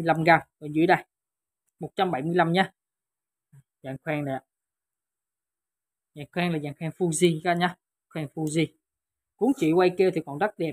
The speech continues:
rồi. Này, khoen, khoen của nó, nó còn dính keo á, dính một phần keo ạ. Bên trên có gen chống nổ đầy đủ. Cái này. Sứ thì còn sáng đẹp.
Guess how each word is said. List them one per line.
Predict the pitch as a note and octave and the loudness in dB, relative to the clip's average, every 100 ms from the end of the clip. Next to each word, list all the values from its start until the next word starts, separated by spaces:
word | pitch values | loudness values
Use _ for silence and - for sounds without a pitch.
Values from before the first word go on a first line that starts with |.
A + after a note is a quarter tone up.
| - | -8
rồi. | C#3 _ _ _ _ _ _ _ _ _ _ _ _ _ _ _ _ | -10 _ _ _ _ _ _ _ _ _ _ _ _ _ _ _ _
Này, | D3 - | -20 -4
khoen, | F3+ E3+ E3+ D#3+ | 0 0 0 -2
khoen | F3+ F3 D#3 | -2 -2 -2
của | E3 | -2
nó, | G#3+ | -2
nó | G#3+ | -2
còn | E3 D3 | -2 -2
dính | E3 B3+ | -2 0
keo | G3 E3+ | 2 0
á, | F#3+ _ | -2 _
dính | F3+ G#3 | -8 -6
một | G3+ | -6
phần | C#3+ B2 - | -8 -12 -4
keo | E3 D3+ | -2 -2
ạ. | C#4+ D#4 _ - - _ _ _ _ _ _ _ _ _ _ _ _ _ _ - | -4 -14 _ -20 -20 _ _ _ _ _ _ _ _ _ _ _ _ _ _ -10
Bên | F3 F3 | -8 0
trên | G3 E3+ | 2 2
có | G3+ F#3 | -2 0
gen | E3+ D#3+ | 0 -2
chống | G3 | -6
nổ | D#3+ C#3 | -6 -6
đầy | C3+ | -8
đủ. | B2 C3+ _ _ _ _ _ D#3+ D#3 | -8 -12 _ _ _ _ _ -20 -12
Cái | D#3 D3+ E3+ | -6 -4 -4
này. | - _ _ _ _ _ _ _ _ _ _ _ _ _ _ _ _ _ _ _ _ _ _ _ _ _ _ _ | -8 _ _ _ _ _ _ _ _ _ _ _ _ _ _ _ _ _ _ _ _ _ _ _ _ _ _ _
Sứ | F#3 G#3 A3+ | 2 2 2
thì | D#3 | -2
còn | C#3+ | -4
sáng | C#3 D#3+ G3+ | -2 -2 0
đẹp. | D3+ | -4